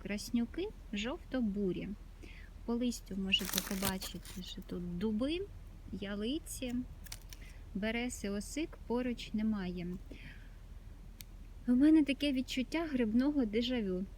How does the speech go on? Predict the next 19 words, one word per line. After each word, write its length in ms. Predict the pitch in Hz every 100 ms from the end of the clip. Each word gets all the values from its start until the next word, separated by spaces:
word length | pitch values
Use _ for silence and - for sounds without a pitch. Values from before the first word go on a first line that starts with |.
| - -
тому 260 | - 240 277
що 200 | - 254
минулої 560 | 233 247 262 226 196 185 -
осені, 580 | 277 370 - 311 285 277
саме 340 | - 359 302
в 80 | 226
цьому 520 | - 247 220 196 185
місці, 640 | 180 277 359 - - 277 262
коли 240 | 208 214
грибів 400 | 220 220 214 247 226
не 160 | 202
було, 400 | 190 190 208 330
я 280 | 349 220 247
зустріла 540 | 226 220 - 269 302 240
такі 360 | - 190 190
самі 560 | - 277 339 370 330 320 - -
дуже 480 | 185 254 330 285
дрібні 640 | 220 185 196 190 190 254 330 - - - -
краснюки. 760 | - 254 277 254 247 - 185